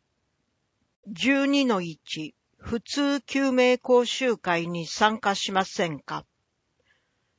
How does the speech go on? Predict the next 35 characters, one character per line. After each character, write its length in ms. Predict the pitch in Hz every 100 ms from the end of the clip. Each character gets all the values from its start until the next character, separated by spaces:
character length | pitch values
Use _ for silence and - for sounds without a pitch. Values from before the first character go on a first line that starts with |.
| -
エ 120 | 226
ー 20 |
イ 280 | 269 285 285
ー 60 | 240
デ 80 | 277
ィ 120 | 247
ー 40 |
の 180 | 185 180
使 280 | 175 - 214
用 200 | 226 226
方 300 | - 233 190
法 320 | - 180 175
や 200 | 170 165 -
心 320 | - 294 277
肺 360 | - 175 175 156
蘇 200 | - 185
生 320 | - 240 220
法 380 | 220 214 214 214
な 180 | 208
ど 200 | 190 170
の 280 | 165 170 175 _ _ -
知 240 | - 294
識 300 | - - 180
と 180 | 180 175
技 220 | 185 262
術 340 | 254 240 -
を 180 | 151 151
習 380 | 143 - 180 175
得。 480 | - 160 - 156 - _ _ _ _ _ _ _ _ _ _ _ _ -
消 320 | - 262 269
防 220 | 247 269 262
署 260 | - 262
が 200 | 226 180
指 240 | - - 180
導、 560 | 185 175 165 151 -